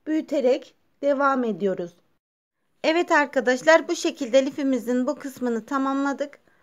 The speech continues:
Şuradaki mavi olan yere kadar göstermiştim. Tekrar üzerinden bir sıra beyaz yapıp tekrar bir sırada mavi yaparak bu şekilde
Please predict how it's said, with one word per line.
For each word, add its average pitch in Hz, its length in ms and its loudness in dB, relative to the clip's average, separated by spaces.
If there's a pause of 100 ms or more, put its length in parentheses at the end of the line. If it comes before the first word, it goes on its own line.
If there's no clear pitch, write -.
(360)
Şuradaki 294 600 0
mavi 285 340 4
olan 277 220 4
yere 269 360 2
kadar 226 360 2
göstermiştim. 285 920 -2 (320)
Tekrar 262 460 0
üzerinden 254 720 0 (440)
bir 277 120 -6
sıra 233 360 -2
beyaz 269 320 0
yapıp 262 540 -2
tekrar 285 480 0 (480)
bir 302 100 -4
sırada 254 600 -4 (460)
mavi 269 360 2
yaparak 247 680 -2 (520)
bu 294 140 -8
şekilde 247 680 -4